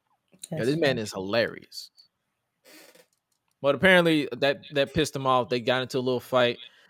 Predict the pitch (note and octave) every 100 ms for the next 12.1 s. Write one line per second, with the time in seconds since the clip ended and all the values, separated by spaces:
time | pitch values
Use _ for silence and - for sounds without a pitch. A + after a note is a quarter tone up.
0 | - A#2 A#2+ A#2+ D3 F3+ F3+ B2 B2 _
1 | _ _ _ _ - B2+ C#3+ - C3+ B2+
2 | A#2+ A#2 A2+ A2 - - D#3 C#3 C3+ B2+
3 | C#3 C3 B2+ B2+ C3 A#2+ A#2+ - - _
4 | - A2+ A#2+ - C#3+ C3+ - - C#3+ C3
5 | B2+ A#2 C#3 B2+ B2 A#2 A#2+ A#2 B2 A#2+
6 | A#2 G#2+ B2+ A#2 A#2 A#2+ B2 B2 A#2 A#2+
7 | B2+ B2+ A#2+ A#2 G#2+ C#3 _ _ _ _
8 | - B2 A#2+ A2+ - A2+ A2 A2 - A3+
9 | D3 - F2 - _ _ _ _ _ _
10 | _ _ _ _ - - D3+ C#3 D#3 D3
11 | D#3 D3 D#3 C#3 C#3+ C#3+ C3+ B2+ B2+ B2
12 | A#2+